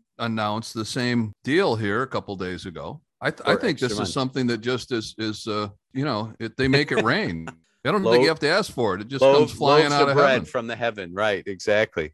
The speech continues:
Speaker 1: That's right.
Speaker 2: Well, and this still, and, and it, and it dovetails into the Oakdale Mall pilot program. I know I've, I've, I've talked about it the last two episodes. However, again, Johnson City residents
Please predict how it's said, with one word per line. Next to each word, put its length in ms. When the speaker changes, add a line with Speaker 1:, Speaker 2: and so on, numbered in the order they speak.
Speaker 1:
That's 240
right. 200
Speaker 2:
Well, 240
and 160
this 160
still, 240
and, 160
and 200
it, 140
and 160
it 100
dovetails 600
into 200
the 180
Oakdale 380
Mall 440
pilot 380
program. 540
I 100
know 320
I've, 180
I've, 120
I've 140
talked 320
about 300
it 80
the 100
last 460
two 260
episodes. 880
However, 560
again, 400
Johnson 400
City 360
residents 520